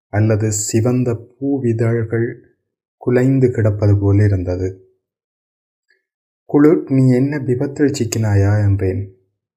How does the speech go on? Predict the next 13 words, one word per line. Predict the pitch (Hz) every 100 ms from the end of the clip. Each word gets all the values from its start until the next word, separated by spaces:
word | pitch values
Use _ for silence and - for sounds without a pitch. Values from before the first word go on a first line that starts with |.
| _ _ _ _
அவள் | - 107 107 104
தலையை | 101 107 113 120 120 127 131 -
அசைத்தாளே | 110 - 117 110 117 117 110 107
ஒழிய | 101 98 101 104 104 -
வாய் | 110 117
திறந்து | 113 110 104 104 101
ஒன்றும் | 104 107 113 113
மொழிந்தாள் | 104 101 101 98 95 92
இல்லை. | 95 90 95 - _ _ _ _ _ _ _ _ _ _ _
உதடுகள் | 113 113 131 131 117 117
தைத்து | - 110 113 -
விட்டது | 127 - 113 104
போலவும், | 101 101 98 98 104